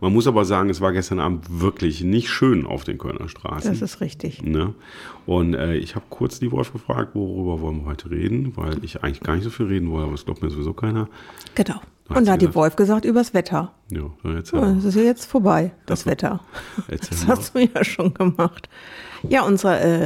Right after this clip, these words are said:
Speaker 2: äh, Balkon ist hoch im Schnee. Keiner geht raus zum Schippen. Äh, die Vögelhäuschen sind zugedeckt, da kommt kein Vogel rein. Und draußen stehen ein paar Schneemänner. Und eigentlich ist es ganz schön draußen mit der Sonne.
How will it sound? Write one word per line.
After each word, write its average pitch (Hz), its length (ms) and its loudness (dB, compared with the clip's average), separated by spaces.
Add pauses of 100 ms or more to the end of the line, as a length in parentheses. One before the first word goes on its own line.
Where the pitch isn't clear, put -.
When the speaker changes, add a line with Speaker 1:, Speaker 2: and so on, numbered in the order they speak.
(100)
Speaker 2:
äh, - 40 -6
Balkon 170 440 0
ist - 260 -4
hoch 156 220 4
im 185 100 -2
Schnee. 160 500 0
Keiner 175 320 2
geht 170 220 -2
raus - 220 0
zum - 160 -2
Schippen. 220 560 0 (1120)
Äh, 180 520 6
die 175 160 0
Vögelhäuschen 190 720 4
sind 165 200 -2
zugedeckt, 240 600 0
da - 60 -2
kommt 196 280 2
kein 277 220 0
Vogel 233 340 4
rein. 202 460 2 (1040)
Und 247 240 4
draußen 175 260 0
stehen 233 260 2
ein - 20 2
paar 269 160 2
Schneemänner. 180 540 2 (800)
Und 220 120 4
eigentlich 196 260 4
ist 214 60 0
es 208 80 -2
ganz 226 220 2
schön 175 180 4
draußen 170 380 -8 (180)
mit 175 180 2
der 170 80 -2
Sonne. 151 320 -6